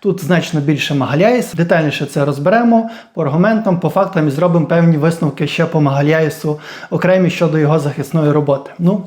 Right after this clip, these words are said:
поїхали. В цьому місці необхідно зробити маленький пролог. В попередньому матчі проти Ліверпуля теж Олександр Зінченко допустився помилки, там це безапеляційно, його обіграв Салах і пробив по воротах.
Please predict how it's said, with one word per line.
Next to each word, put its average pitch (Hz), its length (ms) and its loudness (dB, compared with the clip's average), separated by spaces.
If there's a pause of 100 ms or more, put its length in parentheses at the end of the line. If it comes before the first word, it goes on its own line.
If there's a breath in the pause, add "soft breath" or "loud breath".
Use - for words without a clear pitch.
(160)
поїхали. 147 440 -8
В - 40 -20
цьому 233 200 0
місці 220 300 2
необхідно 180 680 4
зробити 160 420 0
маленький 165 400 2
пролог. 175 520 0 (320 loud breath)
В - 80 -16
попередньому 196 540 2
матчі 147 240 0
проти 143 320 -2
Ліверпуля 151 580 2
теж 160 340 -2
Олександр 147 480 0
Зінченко 147 460 -2
допустився 143 560 -4
помилки, 202 420 0
там 165 260 0
це - 320 0
безапеляційно, 160 840 0
його 165 180 4
обіграв 151 360 0
Салах 208 400 0
і 175 60 2
пробив 170 380 0
по 151 100 -4
воротах. - 440 -2